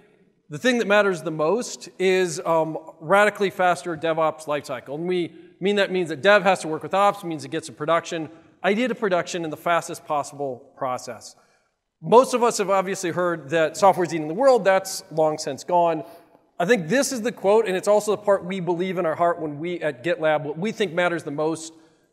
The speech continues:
to our customers, and that is cycle time. Now, cycle time, you can say from idea to production, you can call it many things,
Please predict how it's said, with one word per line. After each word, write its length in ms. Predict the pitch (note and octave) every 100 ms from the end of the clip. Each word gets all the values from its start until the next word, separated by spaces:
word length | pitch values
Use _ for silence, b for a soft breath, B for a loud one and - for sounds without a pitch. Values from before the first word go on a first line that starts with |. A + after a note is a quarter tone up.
| -
to 80 | D3
our 80 |
customers, 640 | C#3 D#3 - B2+ A#2+ A2 - _ _ -
and 100 | E3+
that 80 | G3+
is 100 | F#3+
cycle 360 | - F3+ D#3
time. 320 | C#3 C3+ A#2 C3+
Now, 120 | E3
cycle 360 | A3+ B3 B3+
time, 440 | - A#3 A3 A3 A3
you 120 | F3+
can 160 | F#3+ F3+
say 260 | - F#3
from 220 | E3+ D#3+ D3+
idea 320 | F3 F#3+ F3+
to 80 | C3+
production, 560 | F3 F#3+ G3+ G#3 F#3+
you 80 | F3+
can 160 | E3 D3
call 220 | E3+ D#3+
it 80 | D3
many 240 | D#3 D3
things, 500 | - G3+ G3 F#3+